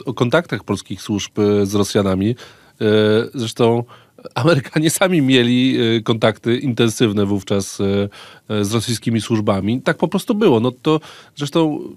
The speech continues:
jakby ta komisja też opiera się na takim myśleniu trochę ahistorycznym, bo naprawdę trzeba sobie przypomnieć, jakie były relacje w ogóle Stanów Zjednoczonych, Zachodu z Rosją w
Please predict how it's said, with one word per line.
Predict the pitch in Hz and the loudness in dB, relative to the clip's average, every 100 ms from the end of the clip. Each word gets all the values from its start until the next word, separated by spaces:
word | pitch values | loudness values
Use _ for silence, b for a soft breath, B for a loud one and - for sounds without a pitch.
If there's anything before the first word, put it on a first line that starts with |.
| - - - - | -18 -20 -20 -20
jakby | 139 139 143 147 | -10 -6 -6 -4
ta | 156 | -4
komisja | 165 156 170 170 151 | 0 -2 0 2 2
też | 147 147 - 151 | 0 -6 -6 -4
opiera | 135 127 147 | -4 0 0
się | 143 | 0
na | 143 | -2
takim | 139 143 147 | -2 -4 -4
myśleniu | 139 151 139 131 | -2 -2 -2 -2
trochę | - - 143 | -4 -2 -2
ahistorycznym, | 117 - - 120 110 - 98 | -4 -6 -4 -2 -2 -2 -4
bo | 98 104 B B B - | -4 -4 B B B -8
naprawdę | 110 120 135 127 131 | -2 0 2 2 0
trzeba | - 117 | 0 -2
sobie | 127 117 | 0 -2
przypomnieć, | - - 113 113 101 - | -2 -4 -2 -2 -4 -4
jakie | 117 - | -6 -4
były | 113 117 | -2 0
relacje | 110 110 107 98 107 101 101 101 | 2 4 2 0 -2 -2 0 -4
w | 98 | -4
ogóle | 110 104 101 | -4 -2 -2
Stanów | 95 107 101 | 0 0 0
Zjednoczonych, | 101 101 98 104 101 | 0 -2 -2 -4 -2
Zachodu | 104 - 101 98 101 B B B 110 | -4 -4 -2 -2 -4 B B B -4
z | 104 | 0
Rosją | 107 104 - 101 | 2 2 0 -2
w | 98 | -2